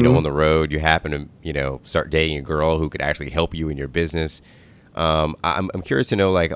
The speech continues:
Speaker 2: along the way, what kind of struggles did you go through? What, what sort of, uh, I guess, things did you try that, that didn't necessarily work out the way you wanted? Uh, and, and,
Speaker 1: Phew.
Speaker 2: um,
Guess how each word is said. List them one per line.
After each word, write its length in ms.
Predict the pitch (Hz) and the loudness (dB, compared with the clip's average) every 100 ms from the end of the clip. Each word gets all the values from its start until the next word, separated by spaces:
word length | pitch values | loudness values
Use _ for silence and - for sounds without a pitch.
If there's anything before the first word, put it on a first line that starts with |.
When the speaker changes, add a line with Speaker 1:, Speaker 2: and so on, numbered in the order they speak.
| - | -8
Speaker 2:
along 400 | 82 80 85 92 | -4 0 2 2
the 80 | 85 | -2
way, 680 | 78 80 87 85 80 78 76 _ - - - | -6 -2 0 0 -4 -6 -10 _ -20 -20 -4
what 180 | 92 107 | -2 -2
kind 240 | 139 147 | -2 0
of 280 | 131 87 - | 0 -2 -8
struggles 460 | - - 98 107 82 | -4 2 2 2 -2
did 140 | 76 | -2
you 80 | 80 | -4
go 260 | 73 85 107 | 0 0 0
through? 320 | - 71 69 | -2 -6 -4
What, 200 | 73 85 | -4 -4
what 200 | 95 104 | -4 -4
sort 200 | 120 113 | -4 -2
of, 320 | 110 90 - | -2 -4 -10
uh, 480 | 82 78 76 73 71 71 78 | -4 -2 -2 -2 -6 -8 -10
I 80 | |
guess, 220 | 78 80 - | -6 -6 -6
things 680 | - 87 87 85 82 73 - - - - | -4 -2 -2 -4 -8 -12 -18 -20 -20 -8
did 160 | 90 80 | -6 -6
you 80 | |
try 440 | 80 - 82 87 85 | -8 0 4 4 4
that, 180 | 71 71 - - | 0 -6 -10 -8
that 100 | 76 | -4
didn't 180 | 87 82 | -4 -2
necessarily 300 | 85 82 78 | -4 -2 -2
work 260 | 78 82 | 0 2
out 160 | 87 82 | 2 2
the 80 | 76 | 0
way 140 | 76 | -4
you 200 | 76 71 | -4 -6
wanted? 480 | 73 82 82 73 69 - - - | -4 -2 -2 -4 -8 -18 -20 -12
Uh, 240 | 76 71 65 | -8 -6 -6
and, 200 | 73 71 | -8 -8
and, 400 | 73 69 67 67 | -8 -8 -10 -12
Speaker 1:
Phew. 180 | - - | -4 -4
Speaker 2:
um, 400 | 71 71 71 | -2 -6 -10